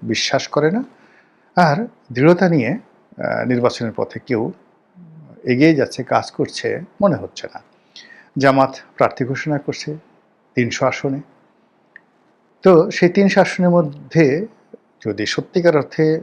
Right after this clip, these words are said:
নির্বাচন হয়, তাহলে দুই তিনটে আসন তারা পেতে পারে যদি বিএনপির সঙ্গে। আর যদি,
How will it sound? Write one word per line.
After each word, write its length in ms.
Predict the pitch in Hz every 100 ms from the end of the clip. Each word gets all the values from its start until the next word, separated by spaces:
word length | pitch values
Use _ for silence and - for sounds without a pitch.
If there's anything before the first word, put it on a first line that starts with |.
| 123
নির্বাচন 460 | 123 123 - 147
হয়, 400 | 123 131 139 143 156 _ _ _ _ _ _ -
তাহলে 220 | 156 151
দুই 160 | 127 135
তিনটে 260 | 139 131
আসন 220 | 131 -
তারা 180 | 135 127
পেতে 220 | 123 160
পারে 240 | 165 151 147 - _ _ _ -
যদি 200 | 113 104
বিএনপির 380 | 98 127 131 127
সঙ্গে। 320 | - 101 90 - _ _ _ _ _ _ -
আর 220 | 117 117
যদি, 480 | 127 123 127 123